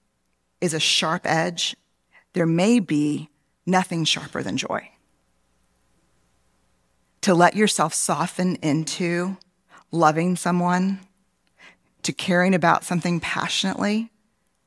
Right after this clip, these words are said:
that's vulnerable. So the question becomes, how do we embrace vulnerability? And here's what I learned from the research. We practice gratitude. We stop and be thankful for what we have.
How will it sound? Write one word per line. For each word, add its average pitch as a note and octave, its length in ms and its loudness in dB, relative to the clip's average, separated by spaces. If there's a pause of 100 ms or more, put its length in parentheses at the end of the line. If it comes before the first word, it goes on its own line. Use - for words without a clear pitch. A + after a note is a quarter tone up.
(200)
that's D#3+ 200 -4
vulnerable. C#3 540 0 (640)
So - 140 0
the G3+ 100 2
question A3 340 4
becomes, F3+ 540 2
how F#3 420 2
do G#3 240 -2
we D3 540 -2
embrace D#3+ 420 0
vulnerability? C#3+ 720 -2 (580)
And F3 100 0
here's E3+ 240 0
what D#3+ 100 0
I D#3+ 60 2
learned D3 260 0
from D#3 140 2
the C#3+ 100 0
research. - 680 -4 (680)
We F#3+ 80 0
practice D#3+ 500 0
gratitude. - 600 -4 (1300)
We F#3+ 100 2
stop F3 560 2
and E3+ 100 0
be D3+ 120 -2
thankful D#3+ 420 -2
for D3+ 160 -8
what - 220 -4
we C#3+ 80 -4
have. - 520 -8